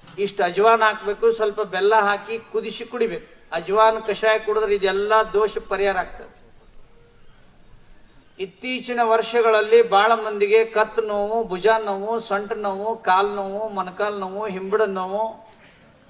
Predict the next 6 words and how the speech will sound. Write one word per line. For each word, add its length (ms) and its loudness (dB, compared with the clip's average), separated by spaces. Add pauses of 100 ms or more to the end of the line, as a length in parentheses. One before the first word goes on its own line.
(340)
ಅರ್ಥ್ರೈಟಿಸು, 840 4
ಸೆಳೆತ, 440 0 (180)
ಪಾರ್ಸಿ, 720 0
ಸಂಧಿವಾತ 600 2
ಭಾಳ 500 4
ಇದೆ. 460 0